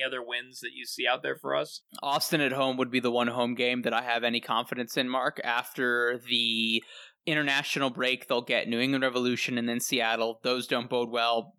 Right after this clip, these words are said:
Speaker 2: Bruce Arena, ambiguous. We don't know what's going on. Inter-, uh, investigation notwithstanding. But by the time we get to Austin, I think Austin's the third to last game of the season off the top of my head, Mark, or it's the second to last home game. Like, the, there's a very real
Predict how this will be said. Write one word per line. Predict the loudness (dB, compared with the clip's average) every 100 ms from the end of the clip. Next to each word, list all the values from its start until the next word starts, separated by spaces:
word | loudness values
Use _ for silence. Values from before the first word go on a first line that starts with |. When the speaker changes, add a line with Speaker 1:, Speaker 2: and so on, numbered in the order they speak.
| -2
Speaker 2:
Bruce | 0 0 0
Arena, | 0 2 2 0 -2 -4
ambiguous. | -4 -2 0 2 2 2
We | 0
don't | 2 2
know | 0
what's | 0 0
going | 0 2 0
on. | 0 0 -2 -4 _ -4
Inter-, | 0 0 0
uh, | 0 0 0 -2 -4
investigation | -2 0 -2 -2 -2 -2 -2 -4 -6 -14 -16 -6
notwithstanding. | -2 0 0 0 0 2
But | 0
by | 0
the | 0
time | 2 0
we | 2
get | 0
to |
Austin, | 0 -2 0 -2
I | 0
think | -2 0
Austin's | -2 -2 -2 -2 -2
the | -2
third | -2 -2 2 2 0
to | -2
last | 0 2 0 0
game | 0 2 -2 -8 -10 -2
of | 0
the | 0
season | 2 0 2 2
off | 2 0
the |
top | -2 0 0
of | 0
my | 0
head, | 2 0 2
Mark, | 0 2
or | -2
it's | 0
the | -2
second | 0 0 0
to |
last | 2 0 0
home | -4 -4 0
game. | -2 0
Like, | -2 -2 0
the, | 0 0 -6 -6
there's | -2 0
a | 2
very | 2 2
real | 2 2 0